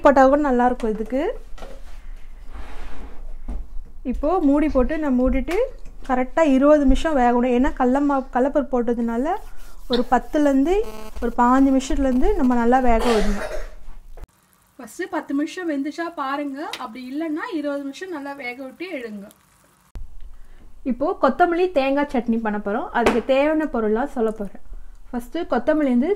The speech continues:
சிறிதளவு எடுத்துக்கோங்க, ஒரு கைப்பிடி அளவு எடுத்துக்கோங்க. அப்படி நீங்க கொத்தமல்லி, ஃப்ரெஷ் கொத்தமல்லி இல்லைன்னா நீங்க வந்து முழு கொத்தமல்லி தனியா இருக்குங்கள, அதுவும் போட்டுக்கலாம். அது ஒரு டேபிள் ஸ்பூன் போட்டா நல்லா இருக்கும். அதுக்கப்புறம் தேங்காய் வந்து ஒரு கால் முடியோட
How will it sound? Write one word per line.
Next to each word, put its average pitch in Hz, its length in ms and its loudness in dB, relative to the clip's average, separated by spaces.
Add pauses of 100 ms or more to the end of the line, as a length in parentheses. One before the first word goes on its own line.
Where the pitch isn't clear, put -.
சிறிதளவு 240 520 4
எடுத்துக்கோங்க, 226 500 -2 (180)
ஒரு 226 180 4
கைப்பிடி 240 420 4
அளவு 262 200 2
எடுத்துக்கோங்க. 202 460 0 (800)
அப்படி 233 180 2 (100)
நீங்க 254 200 2
கொத்தமல்லி, 339 380 0
ஃப்ரெஷ் 277 300 4
கொத்தமல்லி 330 460 2
இல்லைன்னா 269 360 0 (240)
நீங்க 254 180 4 (100)
வந்து 254 180 2 (140)
முழு 294 180 4 (220)
கொத்தமல்லி 254 400 2 (200)
தனியா 247 320 0
இருக்குங்கள, 226 400 -4 (200)
அதுவும் 285 340 2
போட்டுக்கலாம். 240 500 0 (100)
அது 226 100 4 (140)
ஒரு 277 200 4
டேபிள் 277 260 4
ஸ்பூன் 277 200 2
போட்டா 226 280 -2
நல்லா 226 280 -2
இருக்கும். 262 300 -4 (580)
அதுக்கப்புறம் 277 520 0 (140)
தேங்காய் 302 420 4
வந்து 254 260 4 (760)
ஒரு 240 100 0 (120)
கால் 277 280 10 (160)
முடியோட 302 460 6